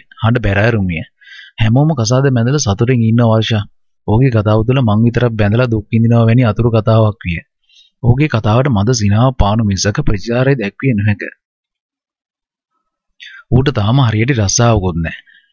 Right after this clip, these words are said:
එහෙ මේ ටෙම්පරරි වැඩ කරන්නේ. පොඩි කුලීගෙක් ඉන්නෙත්. ඒත් කෙල්ලයි දුවයි එක්ක ඌ ඉන්නේ හරි සතුටින්."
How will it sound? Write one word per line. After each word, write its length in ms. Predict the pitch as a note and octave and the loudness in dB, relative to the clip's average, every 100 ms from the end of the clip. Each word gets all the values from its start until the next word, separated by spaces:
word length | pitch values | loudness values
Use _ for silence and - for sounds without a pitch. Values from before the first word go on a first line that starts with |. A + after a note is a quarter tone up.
| - | -4
එහෙ 180 | - B2+ | 0 2
මේ 180 | A#2+ C#3+ | 2 0
ටෙම්පරරි 400 | G#2+ G2+ B2+ A#2 | -2 0 0 0
වැඩ 160 | G2 A#2+ | 0 0
කරන්නේ. 420 | B2 F2+ D#2+ - | 0 -2 -6 -4
පොඩි 200 | - C#3 | -2 0
කුලීගෙක් 520 | G#2+ A#2+ D3+ B2 G#2 | 0 0 0 -2 0
ඉන්නෙත්. 340 | A2+ A2+ E2+ - _ - - - | 0 0 -2 -10 _ -20 -20 -2
ඒත් 200 | C#3 E3+ | -2 0
කෙල්ලයි 320 | A#2 B2+ D3 | 0 2 2
දුවයි 240 | C3 C#3 C#3+ | 2 2 2
එක්ක 140 | C#3+ | 0
ඌ 180 | D3+ D3 | 2 4
ඉන්නේ 240 | C#3 D#3+ | 4 4
හරි 160 | C3 C#3+ | 2 2
සතුටින්." 480 | A#2 A#2 B2 E2+ | -2 -2 -2 -4